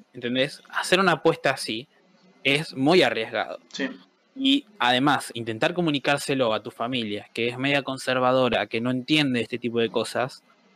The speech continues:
Speaker 1: es muy jodido.
Speaker 2: Sí,
Speaker 1: No
Speaker 2: sí.
Speaker 1: lo, ya, ya de por sí no lo va a entender. Así como un montón de cosas que ahora se están viviendo, tampoco lo entendían y ahora les cuesta un poco todavía entender. Por ejemplo, toda la movida feminista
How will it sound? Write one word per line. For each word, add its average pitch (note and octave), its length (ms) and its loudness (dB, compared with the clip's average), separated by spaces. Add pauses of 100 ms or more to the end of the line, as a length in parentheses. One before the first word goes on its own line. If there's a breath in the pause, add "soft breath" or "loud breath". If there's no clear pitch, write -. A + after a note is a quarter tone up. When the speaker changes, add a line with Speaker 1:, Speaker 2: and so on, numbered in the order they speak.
(600)
Speaker 1:
es C3 220 0
muy D3 180 4
jodido. B2+ 580 4
Speaker 2:
Sí, A2 160 -2
Speaker 1:
No A#2 120 4
Speaker 2:
sí. B2+ 100 4
Speaker 1:
lo, B2+ 160 6
ya, C#3+ 300 0
ya E3 200 4
de F#3 80 8
por C3 140 2
sí D#3 180 2
no D#3 120 4
lo D#3+ 60 6
va D3+ 60 6
a - 40 2
entender. B2 440 0
Así - 220 -8
como C#3 140 0
un C3 80 -2
montón C3+ 260 -2
de D3 80 -6
cosas C#3+ 320 -2
que A#2+ 160 -4
ahora C3 340 2
se - 120 -6
están C3+ 260 0
viviendo, C#3+ 720 6
tampoco D3 560 0
lo B2 380 2
entendían B2 640 -2 (260)
y A#2 140 -4
ahora A2 240 0
les A#2 140 -4
cuesta B2 320 0
un A2 60 -6
poco A2+ 200 0
todavía A2 260 2
entender. A2+ 420 0 (460)
Por - 120 -6
ejemplo, B2 460 2
toda G#2 160 0
la A2+ 120 -2
movida A#2 380 0
feminista C3 560 0